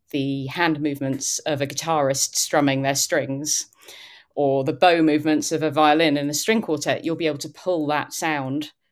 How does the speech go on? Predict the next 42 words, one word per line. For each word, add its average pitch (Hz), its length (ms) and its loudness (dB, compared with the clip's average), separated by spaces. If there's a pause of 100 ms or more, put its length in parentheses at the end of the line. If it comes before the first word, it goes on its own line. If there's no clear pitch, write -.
that 143 140 0
melody 156 560 0
out 185 240 0
of 147 140 -6
the 160 60 -2
mixture 175 360 -2
much 143 240 -2
more 151 120 -2
effectively. 139 640 -6
And 165 80 -2
you 185 80 -4
can 202 100 0
kind 302 140 4
of - 80 0
play 214 200 4
these 147 220 -2
games 139 320 -4
if 147 140 -4
you're 143 140 0
listening 151 320 -4
to 151 80 -6
an 147 80 -2
orchestra 147 400 -6
or 135 80 -2
a 143 40 -4
string 143 240 -4
quartet. 151 440 -4
You 143 100 -10
can 143 140 -10
choose 147 440 -6
which, - 380 -4 (540)
which 127 320 -6
thread 147 480 2
of 139 240 -4
the, 139 300 0 (380)
the 151 120 -2
music 170 360 -4
you 147 140 -2
want 151 280 2
to 156 120 -2
listen 175 300 -2
to 131 320 -6